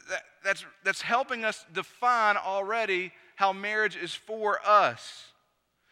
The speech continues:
See, the wife was created for her husband.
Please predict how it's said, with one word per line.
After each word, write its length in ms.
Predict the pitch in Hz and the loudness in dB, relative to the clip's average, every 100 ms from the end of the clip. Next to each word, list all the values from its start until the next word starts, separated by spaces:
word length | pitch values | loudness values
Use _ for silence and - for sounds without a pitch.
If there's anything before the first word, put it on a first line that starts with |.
| _ | _
See, 180 | - 233 | -2 0
the 100 | 220 | 0
wife 520 | 190 233 262 262 254 - - | 2 4 6 6 4 -4 -8
was 200 | 190 214 | 0 0
created 720 | - - 220 220 240 226 226 185 - _ | -2 -6 0 4 4 2 -2 -4 -14 _
for 480 | - 247 247 233 220 - - | -12 -2 2 4 2 -4 -6
her 440 | 214 214 214 202 - _ | 0 4 4 2 -4 _
husband. 560 | 202 190 156 139 123 | 0 0 0 -6 -6